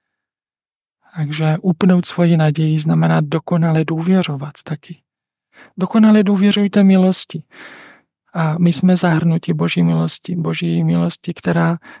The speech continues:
nám byla projevena v Pánu Ježíši Kristu, který za nás zemřel a který za nás zaplatil za každý náš hřích.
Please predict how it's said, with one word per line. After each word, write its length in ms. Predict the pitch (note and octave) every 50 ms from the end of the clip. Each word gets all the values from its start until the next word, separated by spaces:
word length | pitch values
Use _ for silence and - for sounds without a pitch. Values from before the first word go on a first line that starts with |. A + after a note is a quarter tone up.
| _
nám 140 | E3+ E3+ E3+
byla 200 | F3 F3+ F3+ F3
projevena 640 | F3 - - F#3+ F#3 F#3 F#3 F#3 F3 F3+ F3 F3 F3+
v 80 | E3+ -
Pánu 300 | - - F3 F3 F3 F3
Ježíši 480 | F3 E3+ F3 E3+ E3 E3+ E3 - F3+ E3
Kristu, 380 | - F3+ F3+ - - - D#3+
který 280 | - - - E3 E3+ E3
za 140 | D#3 E3 E3
nás 260 | E3 E3+ E3+ - - -
zemřel 680 | - D#3 D#3+ F3 F3 F3+ F3+ - E3 D3+ C#3+ C#3+ D#3 -
a 300 | - D#3+ D3 D3 D3+ D#3 D#3
který 300 | - - - E3 D#3 E3+
za 200 | D#3+ D#3 F3 E3
nás 200 | E3 E3 E3 D#3+
zaplatil 840 | D#3 D#3+ D3+ E3 F3 F3 - - G3 G3 G3 - - D3+ C#3+ D3 D3 - _ _ - - - - - - - - - - _ _ -
za 160 | F3 D#3 D#3 D3+ - _ _
každý 400 | - G3+ F#3+ F3+ - F#3 F#3 F#3
náš 260 | F#3 F3 F3+ F3 -
hřích. 460 | E3+ D#3 - D3+ D3 D3+ - - -